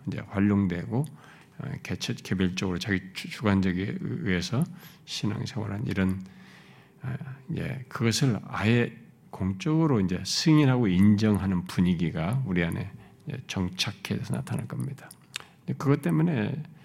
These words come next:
그 이후에 더 발전해 나갈 일은 좋은 일은 아니에요. 긍정적이진 않을 겁니다. 부정적일 것입니다. 그래서 어쨌든 주님이 말씀하시는 그 배교로 나아가는 것입니다.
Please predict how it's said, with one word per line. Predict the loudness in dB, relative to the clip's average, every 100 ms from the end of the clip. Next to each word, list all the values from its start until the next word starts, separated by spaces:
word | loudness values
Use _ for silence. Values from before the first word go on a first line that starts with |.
| -20 -12
그 | 0 4
이후에 | 6 6 8 8 6 4
더 | -2
발전해 | 0 0 4 4 4
나갈 | 2 2 2
일은 | 2 0 -2 -6 -14 -20 -20 -20 -10
좋은 | -4 2 6 6
일은 | 6 2
아니에요. | 0 -2 -4 -6 -8
긍정적이진 | 2 4 6 6 4 2 0
않을 | -2 -6
겁니다. | -6 -6 -6 -10 -12
부정적일 | -4 0 2 2 -2 -6
것입니다. | -10 -8 -6 -6 -8 -16 -20 -20 -10
그래서 | -4 0 0
어쨌든 | 0 0 4 2 2 -12 -20 -20 -20 -16
주님이 | 2 6 6 6
말씀하시는 | 4 4 2 0 2 0 0 0
그 | 4 4 4
배교로 | 2 2 2 2 2 0 -2 -2 -4 -10 -8
나아가는 | -6 -4 -4 -4 -4
것입니다. | -4 -6 -8 -8